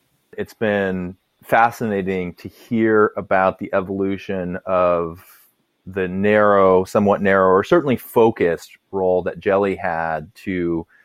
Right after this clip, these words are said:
uh, optimize the connectivity of, uh, commercial scale and other storage systems to the si-, to the grid.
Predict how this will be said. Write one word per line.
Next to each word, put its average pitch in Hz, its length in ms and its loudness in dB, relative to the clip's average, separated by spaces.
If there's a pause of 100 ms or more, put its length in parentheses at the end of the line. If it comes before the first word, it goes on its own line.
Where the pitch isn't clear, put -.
(420)
uh, 92 260 -6
optimize 95 760 0
the 92 100 -6
connectivity 90 920 -4
of, 85 580 -4 (120)
uh, 87 340 -10
commercial 95 360 -2
scale 90 320 0
and 87 80 -2
other 87 180 0
storage 98 480 0
systems 82 440 -8
to - 120 -8
the 82 60 -4
si-, 107 200 0 (120)
to - 100 -4
the 87 100 0
grid. 98 420 4